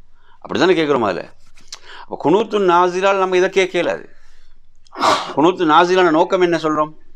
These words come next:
சொல்லுங்க, ரஹ்மத்துல்லாஹ். குனூத்து நாசிலாண்டா என்ன? இப்ப கரண்ட்ல என்ன, அங்க என்ன பிரச்சனையோ, இப்ப ரசூலுல்லாஹ் என்ன செஞ்சாங்க? அங்க மூன்று பேரை பேரை சொல்லி கேட்குறாங்க. அப்ப பிரச்சனை அதுதான்.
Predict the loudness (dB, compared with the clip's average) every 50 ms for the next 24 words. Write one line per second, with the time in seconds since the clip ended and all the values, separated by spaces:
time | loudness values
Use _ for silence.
0 | -16 -16 -10 -4 -2 0 0 0 -2 -2 -4 -8 -12 -10 -8 -8 -8 -6 -6 -6
1 | -6 -8 -10 -12 -18 -18 -18 -18 -18 -18 -16 -16 -16 -16 -16 -16 -16 -18 -18 -14
2 | -6 -2 0 0 0 2 2 2 4 4 4 4 4 2 2 2 2 2 2 2
3 | 2 4 2 2 0 -2 -20 -20 -16 -16 -12 -8 -6 0 2 2 2 2 2 2
4 | 2 2 2 2 2 0 0 2 2 2 2 2 2 2 2 2 2 2 2 2
5 | 2 0 0 0 0 2 2 2 4 4 2 2 2 2 2 2 4 2 2 0
6 | 0 2 2 2 2 2 2 2 2 2 2 0 -2 -6 -12 -20 -20 -20 -20 -20
7 | -20 -20 -20 -18 -18 -18 -18 -18 -18 -18 -16 -8 -4 0 0 2 2 2 2 4
8 | 4 2 2 2 4 4 4 2 2 0 0 0 2 2 2 0 0 0 -8 -10
9 | -10 -14 -18 -20 -20 -20 -20 -20 -18 -14 -12 -8 -2 0 0 2 2 4 4 4
10 | 4 2 0 -2